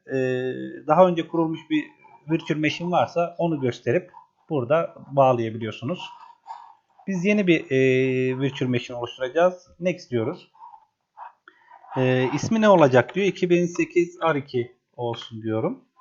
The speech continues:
E S X I yedi ile uyumlu olsun. Bizim, e, E S X I versiyonumuz yedi olduğu için. Buradan işletim sistem versiyonu, kuracağım işletim sistem versiyonu seçiyorum.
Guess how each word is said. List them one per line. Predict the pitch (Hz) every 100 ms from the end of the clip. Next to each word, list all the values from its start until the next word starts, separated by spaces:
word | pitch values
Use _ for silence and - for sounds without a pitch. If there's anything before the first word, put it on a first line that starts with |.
| - _ _ _ _ _ _ _ - - _ _ _ _ _
E | 175 196
S | 190
X | 190 -
I | 196 185 180
yedi | 175 180
ile | 165 143 135
uyumlu | 131 127 123 123
olsun. | 120 117 151 196 - _ _ _ _ _ _ _ -
Bizim, | 139 147 143
e, | 131
E | 135 139 139
S | 143
X | -
I | 156 147
versiyonumuz | 139 139 135 139 135 127
yedi | 123 123 135
olduğu | 127 120 120 117
için. | - 160 220 _ _ - _ _ _ _
Buradan | 175 170 185
işletim | 175 - 180 185
sistem | - - 170 165
versiyonu, | 156 151 156 139 123
kuracağım | 139 135 143 143
işletim | 143 143 151
sistem | 147 - 143 135
versiyonu | 135 131 139 139
seçiyorum. | - 120 117 113 120